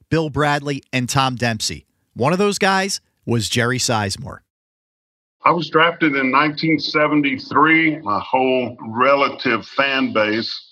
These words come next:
Speaker 2: uh, were all Cowboy fans. Even my dad was a Cowboy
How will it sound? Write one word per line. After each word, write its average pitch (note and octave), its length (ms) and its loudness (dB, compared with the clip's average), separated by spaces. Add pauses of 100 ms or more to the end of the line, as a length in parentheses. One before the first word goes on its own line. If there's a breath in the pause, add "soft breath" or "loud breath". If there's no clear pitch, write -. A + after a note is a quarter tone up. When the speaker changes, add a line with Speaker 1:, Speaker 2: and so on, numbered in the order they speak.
Speaker 2:
uh, G#2 280 4 (120)
were A2 240 2
all B2+ 360 4
Cowboy G2 580 2
fans. - 640 -12 (920)
Even E3 320 2
my C#3+ 220 4
dad D3 380 -2
was G#2+ 240 -2
a F#2 40 -4
Cowboy F2+ 680 -4